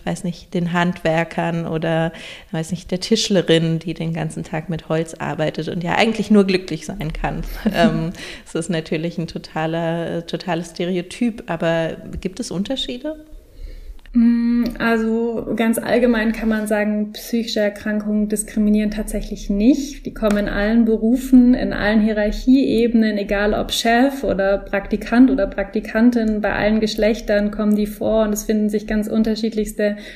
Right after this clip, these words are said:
Speaker 2: psychische Erkrankungen. Ähm, es gibt zum Beispiel den C E O von Almdudler oder Almdudlerin heißt es ja <laughs> jetzt mittlerweile, was ich einen sehr coolen Move finde.
Speaker 1: Ja,
Speaker 2: Ähm,
Speaker 1: super.
Speaker 2: Th-,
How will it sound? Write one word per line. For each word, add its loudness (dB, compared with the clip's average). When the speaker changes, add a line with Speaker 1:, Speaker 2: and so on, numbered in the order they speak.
Speaker 2:
psychische 4
Erkrankungen. 0
Ähm, 0
es -2
gibt 2
zum 2
Beispiel 0
den 2
C 0
E 0
O 2
von -2
Almdudler 6
oder -2
Almdudlerin 6
heißt 2
es 0
ja 6
<laughs> 4
jetzt 8
mittlerweile, 4
was 4
ich 4
einen 4
sehr 6
coolen 8
Move 8
finde. 2
Speaker 1:
Ja, 2
Speaker 2:
Ähm, 6
Speaker 1:
super. -2
Speaker 2:
Th-, 2